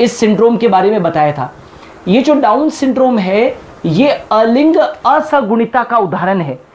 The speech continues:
यानी कि ये एक ऑटोसोमल डिसऑर्डर है, यानी कि ऑटोसोमल एन्यूप्लॉइडी का ये एग्जांपल है,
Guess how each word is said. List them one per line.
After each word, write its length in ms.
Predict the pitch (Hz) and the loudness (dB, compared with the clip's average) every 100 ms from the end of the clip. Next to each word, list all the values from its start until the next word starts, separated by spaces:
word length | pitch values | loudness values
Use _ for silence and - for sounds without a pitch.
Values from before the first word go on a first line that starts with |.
| - - 147 | -20 -10 -4
यानी 380 | 147 208 240 | 0 2 2
कि 100 | 269 | 0
ये 320 | 294 185 220 269 | 2 2 2 0
एक 460 | - - - - | -2 -2 -4 -2
ऑटोसोमल 840 | 214 214 - 311 311 277 254 269 269 | 0 0 -2 -2 0 0 0 2 0
डिसऑर्डर 580 | 214 202 - 214 202 233 | 0 0 2 0 2 2
है, 320 | 214 240 254 - - - | 2 0 -2 -10 -12 -4
यानी 360 | 160 208 220 247 | 0 2 2 0
कि 220 | 262 254 - 202 | -2 -4 -2 0
ऑटोसोमल 680 | 214 - 302 - 262 262 247 - | 0 0 -2 0 0 0 -2 -2
एन्यूप्लॉइडी 880 | 220 226 285 320 320 247 226 220 247 | 0 2 4 2 2 0 2 2 -2
का 200 | - 247 | 0 0
ये 200 | 233 233 262 180 | 2 0 -2 -4
एग्जांपल 540 | 123 139 185 180 233 | -4 0 0 0 0
है, 260 | 226 254 | 2 0